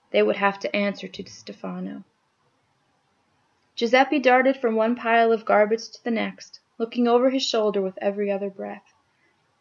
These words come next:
A stray mutt, half bald with mange, crossed in front of him.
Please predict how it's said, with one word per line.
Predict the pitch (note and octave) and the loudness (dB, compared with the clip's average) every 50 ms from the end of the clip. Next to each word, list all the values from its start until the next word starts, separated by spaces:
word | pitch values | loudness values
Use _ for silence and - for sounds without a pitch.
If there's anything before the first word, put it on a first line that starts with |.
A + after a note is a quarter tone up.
| _ _ _ _ _ _ _ _ _ _ _ _ _ _ - | _ _ _ _ _ _ _ _ _ _ _ _ _ _ -8
A | G#3 | -8
stray | G#3 - - B3+ B3 C4 C#4+ | -6 -2 2 4 6 8 8
mutt, | C#4 C4 B3 A#3 A#3+ - - - | 8 6 6 4 2 0 -2 -8
half | - - A#3+ - B3+ B3 - - _ | -10 -4 -2 0 0 0 -2 -6 _
bald | - A3+ A3 A3 A3 A3 | 2 4 4 4 2 0
with | A3 A3 A3 - | -2 -6 -6 -6
mange, | A3 G#3 G3 F#3+ F#3+ F#3+ F#3+ - - | -4 -2 -2 -2 -2 -4 -6 -8 -10
crossed | - - G#3 G3+ G3+ - - - | -6 -2 -2 -2 -2 -4 -10 -12
in | - G#3 G3+ | -12 -12 -10
front | - - G3+ G3 G3 | -8 -8 -8 -8 -8
of | G3+ G3+ | -10 -12
him. | - A3+ G#3+ G#3 G#3+ | -12 -12 -12 -12 -14